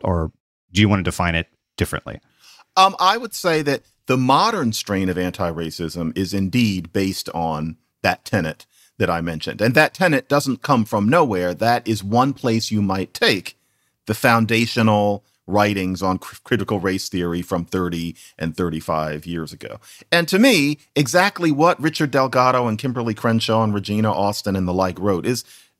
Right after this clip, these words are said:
Speaker 2: not really relevant here because most people don't read legal papers. That's not the issue. The issue is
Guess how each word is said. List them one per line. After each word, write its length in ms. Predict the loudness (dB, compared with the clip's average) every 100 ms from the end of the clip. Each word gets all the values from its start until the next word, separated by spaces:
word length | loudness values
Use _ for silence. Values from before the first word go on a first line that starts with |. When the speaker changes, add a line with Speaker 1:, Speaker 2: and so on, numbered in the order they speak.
| 2
Speaker 2:
not 140 | 4
really 200 | 6 6
relevant 360 | 6 6 4 0
here 160 | -2
because 300 | 0 0 0
most 240 | 0 -2 -2
people 240 | -4 -2
don't 260 | -2 -2 -2
read 340 | 0 0 -2 -2
legal 320 | 0 0 -2
papers. 400 | -4 -6 -8 -4
That's 220 | -4 -2
not 140 | -6
the 140 | -4 -4
issue. 220 | -4 -6 -10 -10
The 220 | -4 2 2
issue 340 | 4 2 2
is 300 | 2 2 0